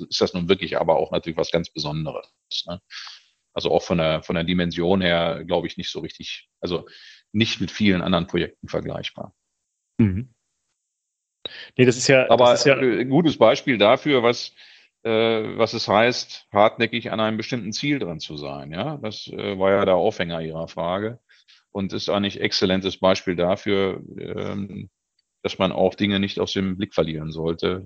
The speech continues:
Speaker 1: wenn man sie doch ent-, wenn man sie dann zu einem gewissen Zeitpunkt als erstrebenswert und,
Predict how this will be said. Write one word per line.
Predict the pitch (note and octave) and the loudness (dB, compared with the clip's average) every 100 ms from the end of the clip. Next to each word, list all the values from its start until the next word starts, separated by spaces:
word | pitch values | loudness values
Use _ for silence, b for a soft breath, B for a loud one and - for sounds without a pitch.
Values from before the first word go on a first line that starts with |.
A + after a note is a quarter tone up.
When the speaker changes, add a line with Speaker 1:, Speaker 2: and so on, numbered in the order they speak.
| F#2 - | -14 -6
Speaker 1:
wenn | F#2+ | -2
man | F#2 | 0
sie | F2 | 0
doch | D#2+ - | -4 -6
ent-, | F#2+ F2+ - | -8 -8 -2
wenn | G2 | 2
man | G2 | 2
sie | F#2 | 2
dann | F#2 F#2 | 0 0
zu | - | 0
einem | F2+ F#2 | -2 -2
gewissen | F2 - F#2+ | -4 -6 -2
Zeitpunkt | F#2+ F2+ G2 F2+ - | 2 2 0 -2 -2
als | F2 F2 - - - | -2 -2 -4 -8 -10
erstrebenswert | - F2+ F2+ F#2+ F2+ F2+ F2 - | -4 -2 0 -2 0 0 0 -4
und, | F2 E2+ - | -6 -6 -10